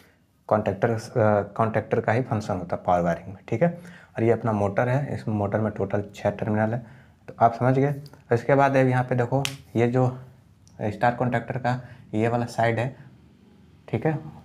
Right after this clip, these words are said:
उसको शॉर्ट किया गया है। तो अब देखो होता क्या है कि आप एक चीज़ यहाँ पे ऑब्जर्व करना कि द-,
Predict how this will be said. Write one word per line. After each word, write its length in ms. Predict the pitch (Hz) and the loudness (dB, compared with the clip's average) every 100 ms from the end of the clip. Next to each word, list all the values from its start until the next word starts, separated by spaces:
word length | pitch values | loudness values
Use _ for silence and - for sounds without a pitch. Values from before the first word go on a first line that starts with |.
| - | -10
उसको 260 | 107 - - | -8 -8 0
शॉर्ट 280 | 110 113 | 4 4
किया 260 | - 113 110 | 2 2 2
गया 180 | 107 107 | 2 0
है। 120 | 117 131 - - - - - | 0 -6 -12 -20 -20 -20 0
तो 400 | 120 123 120 - - _ _ - | 6 6 6 0 -18 _ _ 0
अब 180 | 127 | 4
देखो 180 | 131 143 | 6 4
होता 280 | 131 127 139 | 4 4 2
क्या 160 | 127 110 | 4 2
है 160 | 120 147 - - - | 0 -4 -10 -20 -16
कि 60 | - | 0
आप 220 | 127 135 | 4 4
एक 140 | 143 147 | 2 0
चीज़ 140 | 156 | 0
यहाँ 160 | 139 143 | 2 2
पे 180 | 143 143 - - - _ - - | 2 0 -2 -16 -20 _ -6 2
ऑब्जर्व 340 | 110 120 143 | 4 6 4
करना 280 | - 110 117 147 - - _ _ _ - _ _ _ _ - | 4 2 0 -2 -8 -20 _ _ _ -20 _ _ _ _ 0
कि 160 | 147 151 | 2 2
द-, 400 | 143 113 - | 0 -4 -4